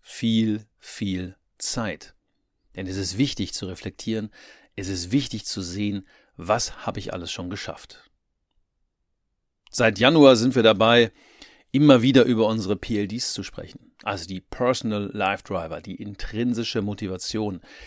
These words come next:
damit sie eben auch bedient wird. Wir sind immer wieder darüber am Reden, wie ist die mentale Bestform? Was geht in deinem Kopf ab?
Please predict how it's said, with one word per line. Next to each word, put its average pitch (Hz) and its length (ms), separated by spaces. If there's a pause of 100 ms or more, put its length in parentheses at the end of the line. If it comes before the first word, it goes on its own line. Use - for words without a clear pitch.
(200)
damit 98 420
sie 101 220
eben 98 180
auch - 140
bedient 104 420
wird. - 300 (560)
Wir 101 100
sind 127 200
immer 156 280
wieder 120 180
darüber 110 260
am 107 100
Reden, 101 460
wie 113 120
ist - 260
die 110 280 (140)
mentale 113 540
Bestform? - 680 (220)
Was 117 240
geht 120 160
in 107 100
deinem 107 220
Kopf - 280
ab? - 220